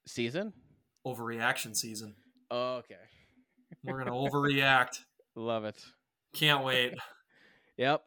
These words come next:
Speaker 1: And so I imagine we'll probably have one more here, um, before, right before the season, 'cause I think this will go out November second, and then we'll do one for November sixth,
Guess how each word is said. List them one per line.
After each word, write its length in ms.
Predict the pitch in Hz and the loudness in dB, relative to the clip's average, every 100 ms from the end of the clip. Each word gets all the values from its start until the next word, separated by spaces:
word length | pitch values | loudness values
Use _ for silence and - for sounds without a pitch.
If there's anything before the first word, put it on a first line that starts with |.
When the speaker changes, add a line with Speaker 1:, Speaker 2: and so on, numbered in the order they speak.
| _ | _
Speaker 1:
And 180 | 151 147 | -6 -6
so 540 | - 160 156 151 147 - | 2 6 8 6 4 0
I 140 | 143 147 | 0 2
imagine 600 | 147 151 165 180 180 175 | 0 0 0 0 -2 -6
we'll 100 | 165 | -6
probably 160 | 170 | -2
have 100 | 160 | -2
one 160 | 139 151 | -2 -4
more 320 | 143 143 147 - | -2 -2 -4 -6
here, 360 | 160 160 156 185 _ | -4 -4 -4 -10 _
um, 300 | 135 127 120 | -4 -2 -2
before, 340 | 117 - 139 135 | -6 -4 -2 0
right 140 | 135 | -2
before 220 | 127 143 | -2 -2
the 80 | 135 | -2
season, 360 | - 135 135 135 _ _ _ _ _ | -2 -4 -6 -8 _ _ _ _ _
'cause 120 | - | -10
I 40 | 123 | -6
think 160 | 135 | -6
this 220 | 135 123 - | -6 -10 -10
will 80 | |
go 180 | 123 123 | -8 -2
out 200 | 120 120 | 0 0
November 440 | 127 120 123 120 113 | -4 -8 -8 -10 -12
second, 580 | - - 139 127 - | -16 -14 -10 -10 -10
and 140 | 139 123 | -10 -8
then 120 | 117 | -10
we'll 100 | 110 | -12
do 160 | 117 113 123 | -14 -16 -14
one 200 | 127 117 | -12 -12
for 140 | 110 | -12
November 640 | 110 110 117 110 110 107 101 _ _ _ _ _ | -16 -12 -12 -10 -10 -12 -14 _ _ _ _ _
sixth, 400 | - - 139 _ | -16 -12 -12 _